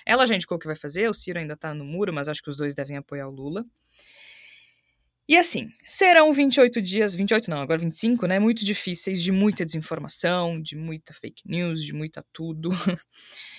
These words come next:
E o jornalismo, é claro, se torna mais importante do que nunca, e a gente tá aqui pra ajudar vocês a navegar por esses vinte e cinco dias de uma maneira um pouco mais racional e talvez mais leve.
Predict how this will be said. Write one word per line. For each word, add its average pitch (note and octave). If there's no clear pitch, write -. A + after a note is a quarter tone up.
E G#3+
o A3
jornalismo, F#3+
é F3+
claro, C#3
se D#3+
torna D3
mais C#3
importante C#3+
do D3+
que D3
nunca, D3
e -
a D3+
gente D3
tá D#3
aqui D3+
pra D#3
ajudar D#3
vocês D3
a D3
navegar D3+
por D3
esses C#3+
vinte C#3+
e -
cinco D#3
dias C#3+
de D#3
uma E3
maneira E3
um D#3+
pouco E3+
mais E3+
racional F3
e G3
talvez F3+
mais F#3
leve. C3+